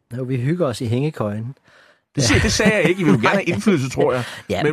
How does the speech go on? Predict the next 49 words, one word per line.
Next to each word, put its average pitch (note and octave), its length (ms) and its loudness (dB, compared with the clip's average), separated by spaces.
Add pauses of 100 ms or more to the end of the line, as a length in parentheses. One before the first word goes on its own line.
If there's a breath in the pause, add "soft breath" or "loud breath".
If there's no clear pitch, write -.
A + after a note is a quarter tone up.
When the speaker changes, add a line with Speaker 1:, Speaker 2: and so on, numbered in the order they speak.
Speaker 1:
po-, F3+ 40 6
Speaker 2:
blå F3+ 120 6
Speaker 1:
vores D#3+ 180 4
Speaker 2:
regering, E3+ 240 2
Speaker 1:
point-, F#3 60 -2
Speaker 2:
ikke? G3+ 60 -2
Speaker 1:
point-, E3 280 0
vores C#3+ 180 -6
pointe D#3 320 -4
er, A#2+ 260 -6 (120)
at, B2 100 -12 (120)
øhm, G2+ 300 -4 (360)
der B2 60 -4
er A2+ 80 -4
sket - 400 -4
rigtig B2 260 -6
meget G2+ 200 -8
i A2 80 -12
dansk A#2 180 -12
politik G2 300 -12
inden G2+ 140 -10
for A2+ 100 -12
det F#2+ 100 -14
sidste - 280 -14
halve F#2+ 280 -10
år. F2+ 240 -14 (140)
Øh, F#2+ 220 -8 (720)
Lars A2 300 -6
Løkke C3+ 220 -2
har B2+ 120 -6
været A2 180 -6
ude A2+ 320 -6
i C#3 160 -14
kæmpemæssigt C#3 540 -6
stormvejr. B2 500 -8 (140)
Venstre C#3 340 -4
er A#2+ 40 -4
gået B2 280 -4
fra C3 160 -6
at A2 60 -6
være G2+ 100 -8
på A2 280 -6
vej C#3 220 -2
mod C3+ 200 -4
fyrre C3 260 -4
procent B2+ 420 -8
i - 20 -8
meningsmålingerne A2+ 880 -6
til B2 300 -4